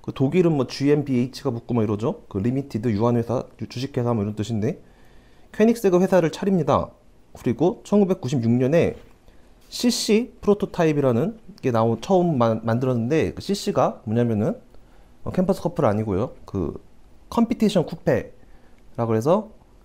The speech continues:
그때 뭐 지금까지 이어지는 퀴닉스의 그 우주선처럼 생기고 문 이렇게 희한하게 열리고 그게 다 그, 이때부터 자-, 정립된 건데, 어, 그러니까 퀴닉세그가 어떤 뭐 엔지니어링을,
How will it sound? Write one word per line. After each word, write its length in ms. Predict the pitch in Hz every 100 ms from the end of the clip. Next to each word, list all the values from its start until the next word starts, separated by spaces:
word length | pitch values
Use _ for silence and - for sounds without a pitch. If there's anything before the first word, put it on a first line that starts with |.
| _ - -
그때 480 | - - 165 220 - - _
뭐 240 | - 131 -
지금까지 640 | 151 151 165 156 156 151
이어지는 360 | 110 127 127 127
퀴닉스의 560 | - 180 180 143 131 120
그 100 | 101
우주선처럼 540 | 113 139 147 139 131
생기고 560 | 127 117 101 127 208 180
문 280 | 120 117 131
이렇게 200 | 110 -
희한하게 320 | 156 156 135
열리고 460 | 107 110 107 131 202
그게 200 | 117 123
다 380 | 120 113 104 - - - - - - - - - - -
그, 120 | - -
이때부터 360 | 127 160 -
자-, 260 | - 123 -
정립된 460 | 117 123 131 110
건데, 440 | 104 104 151 87 - - -
어, 640 | - 85 82 82 65 55 50 - - - -
그러니까 180 | 160 -
퀴닉세그가 920 | 240 247 220 196 190 175 175 80 - - - - - - - - -
어떤 300 | 131 156 143
뭐 140 | 131
엔지니어링을, 1080 | 117 147 156 202 202 190 180 - 151 151